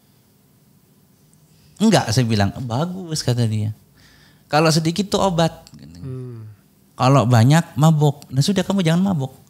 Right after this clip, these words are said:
Speaker 1: Obat itu," katanya.
Speaker 2: Hmm.
Speaker 1: Saya bilang gini, Bang Refli. "Oh, saya ini Muslim.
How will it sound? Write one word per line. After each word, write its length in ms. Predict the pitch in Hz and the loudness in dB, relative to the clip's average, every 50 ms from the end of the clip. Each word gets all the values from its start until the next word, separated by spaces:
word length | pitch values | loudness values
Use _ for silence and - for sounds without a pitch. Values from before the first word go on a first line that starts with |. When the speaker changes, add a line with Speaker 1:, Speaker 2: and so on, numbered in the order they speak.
| _ | _
Speaker 1:
Obat 300 | _ - 151 151 139 127 - | _ -4 0 0 0 0 0
itu," 220 | 120 113 - 107 | -4 -6 -6 -12
katanya. 280 | 104 107 92 - 113 _ | -12 -12 -18 -18 -20 _
Speaker 2:
Hmm. 280 | - 131 131 131 123 120 | -10 -8 -6 -6 -6 -6
Speaker 1:
Saya 120 | 117 123 127 | -2 0 2
bilang 280 | 120 127 120 120 120 123 | 2 4 4 4 4 4
gini, 240 | 123 135 160 165 147 | 4 2 2 0 0
Bang 400 | 135 123 123 120 117 113 113 113 | 0 0 0 0 0 -2 -2 -2
Refli. 240 | 110 104 - - 107 - _ _ _ _ _ _ _ - _ _ _ _ _ _ _ _ _ _ _ _ _ _ _ _ _ _ _ - _ _ | -4 -4 -4 -6 -10 -10 _ _ _ _ _ _ _ -20 _ _ _ _ _ _ _ _ _ _ _ _ _ _ _ _ _ _ _ -20 _ _
"Oh, 320 | _ - 135 127 104 92 92 - - - _ _ _ - - - _ _ _ _ _ _ _ _ _ | _ 0 2 2 0 -2 -6 -10 -20 -20 _ _ _ -20 -20 -20 _ _ _ _ _ _ _ _ _
saya 260 | - - 135 131 143 | -8 -6 -2 -2 0
ini 140 | 160 180 190 | 0 0 0
Muslim. 680 | 190 196 208 202 - 143 123 113 98 98 92 95 104 | 0 0 -2 -2 -2 -2 -2 0 0 0 -2 -4 -6